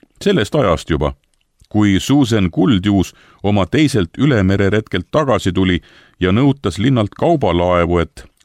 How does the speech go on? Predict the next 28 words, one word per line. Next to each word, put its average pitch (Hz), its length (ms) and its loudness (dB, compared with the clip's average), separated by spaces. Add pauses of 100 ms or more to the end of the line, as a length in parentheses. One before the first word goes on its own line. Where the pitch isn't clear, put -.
Torraguena 110 840 0
maale 98 380 0
purjetada, 73 540 -2 (560)
ja 78 100 -2
majoraat 98 680 0
talle 82 240 -2
Tohmanist 85 680 -4
kartograafi 82 800 -2
kaasa 92 360 -2
sokutas.“ 73 540 -4 (1800)
Ta 120 140 0
ei 147 100 4
oleks 147 340 0
pidanud 131 380 0
seda 127 280 0
nii 104 180 0
valjusti 101 540 0
ütlema, 69 360 -4 (500)
sest - 360 -4 (460)
Eguski 127 760 0
ja 90 220 0
Garbi 110 540 -2
olid 110 280 -2
juba 76 240 -2
kohal 95 380 -4
ja 98 160 -2
viiulimees 104 640 -2
hõikaski: 73 560 -4